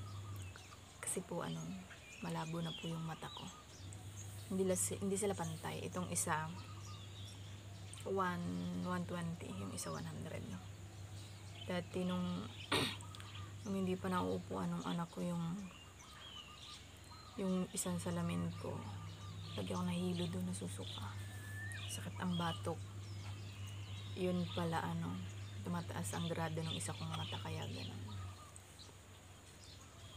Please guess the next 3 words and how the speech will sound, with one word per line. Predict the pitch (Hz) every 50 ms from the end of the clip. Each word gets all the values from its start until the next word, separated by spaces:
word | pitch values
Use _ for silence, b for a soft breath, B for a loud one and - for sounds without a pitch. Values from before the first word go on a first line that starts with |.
| - - - - - - - - - - - - - - - -
Wala | 226 226 226
nga. | 214 196 185 180 180 196 214 220 214 214 214 - - - - - - - - - - - - - - - - - - - - - - - - - -
Wala | 226 - 113